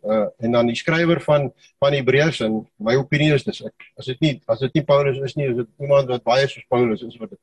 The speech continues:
wat Hebreërs <laughs> geskryf het. Uh, dan sê hy hierso in vers een en twee, dan sê hy, "Terwyl ons dan so 'n groot skare geloofsgetuies rondom ons het." En ons het dit.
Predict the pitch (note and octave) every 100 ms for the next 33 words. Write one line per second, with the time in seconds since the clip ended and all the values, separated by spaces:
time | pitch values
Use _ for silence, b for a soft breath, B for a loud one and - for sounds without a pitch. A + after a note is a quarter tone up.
0 | B B B A#2+ - D#3+ C3+ D#3 C#3 -
1 | - - C#3 C3 C3+ C#3+ _ _ _ _
2 | A#2+ A#2+ B2 A#2+ A#2 B2+ B2+ - F3+ F3
3 | E3 D3 E3 D#3 - _ _ - B2+ B2+
4 | - C#3 C3+ D#3+ D#3 D3+ C#3+ C3+ B2 C#3+
5 | D3 D#3+ C#3+ F3+ A3+ G#3 F3+ F3 - F#3+
6 | F#3 G3 F3+ G#3+ B3+ - - G#3+ G#3 G#3
7 | - E3 D3+ F3+ - E3 F3+ F3+ F3 D3+
8 | C3+ E3+ F#3 E3 B2 F2 _ _ _ _
9 | _ _ _ _ _ _ C3+ G3+ F3 G3+
10 | C#3+